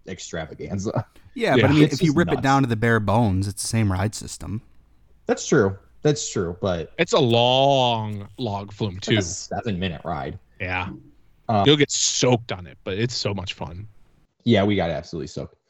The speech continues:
Speaker 1: Um, <laughs> I think at this point we took the Hogwarts Express over to Studios. Um, we went in Diagon Alley. We did Escape from Gringotts, which is a roller coaster, kind of. It has a launch. It has a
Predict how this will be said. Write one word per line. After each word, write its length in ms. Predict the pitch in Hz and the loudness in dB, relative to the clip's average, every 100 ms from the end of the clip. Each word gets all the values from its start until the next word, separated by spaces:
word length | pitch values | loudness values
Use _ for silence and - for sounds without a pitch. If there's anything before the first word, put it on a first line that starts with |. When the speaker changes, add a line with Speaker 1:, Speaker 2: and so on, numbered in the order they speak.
| _ _ _ _ | _ _ _ _
Speaker 1:
Um, 480 | 131 110 92 - 127 - - _ | 2 2 2 0 0 0 -20 _
<laughs> 340 | _ _ _ - | _ _ _ 0
I 100 | 147 | 2
think 260 | 208 220 | 2 0
at 100 | 226 | 2
this 140 | 214 202 | 0 0
point 320 | 208 196 170 | 2 2 4
we 100 | 165 | 4
took 240 | - 175 | 4 0
the 80 | 165 | 0
Hogwarts 540 | 156 160 160 156 151 | 2 0 0 -4 -6
Express 420 | 143 - 143 147 156 | -20 -8 -6 -6 -2
over 240 | 147 143 | -2 -2
to 260 | - 135 120 | -2 -2 -2
Studios. 880 | - - 175 185 185 165 160 156 - _ _ _ _ _ _ _ | -16 2 4 6 6 4 2 -2 -12 _ _ _ _ _ _ _
Um, 240 | 123 113 113 | -4 -2 2
we 120 | 120 | 2
went 220 | 147 143 | 2 2
in 60 | 135 | 2
Diagon 260 | 135 123 | 2 0
Alley. 480 | 123 127 131 127 123 | 0 0 2 2 2
We 140 | 107 | 0
did 180 | 104 110 | 0 -2
Escape 300 | 104 - 127 131 | -4 -2 -2 0
from 140 | 117 | -2
Gringotts, 500 | 117 123 120 120 120 | 0 2 4 2 2
which 160 | 110 107 | 0 2
is 120 | 95 | 0
a 60 | 87 90 | -2 4
roller 200 | 127 131 | 4 4
coaster, 560 | - 127 - 123 107 - | 2 -2 -2 -6 -6 -8
kind 260 | - 123 127 | -4 0 2
of. 260 | 123 120 | 0 0
It 120 | 107 101 | -2 0
has 160 | 107 | 0
a 60 | 107 | 0
launch. 640 | 101 110 117 113 104 - | 2 4 4 2 -4 -4
It 60 | 107 | -2
has 180 | 107 101 | 0 0
a 160 | 87 | -2